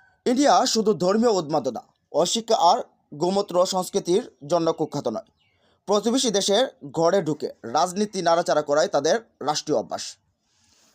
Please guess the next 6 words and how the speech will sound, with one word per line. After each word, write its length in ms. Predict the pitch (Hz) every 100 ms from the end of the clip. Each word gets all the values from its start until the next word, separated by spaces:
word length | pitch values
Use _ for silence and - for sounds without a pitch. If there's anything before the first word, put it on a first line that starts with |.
| _ _ _ _
বাজার 320 | - 196 240 220
বড় 200 | 190 202
বলে 200 | 180 175 254 -
নিজেদের 380 | 165 185 202 160
বিশ্বশক্তি 520 | 139 196 214 214 - 180
ভাবতে 340 | 156 156 175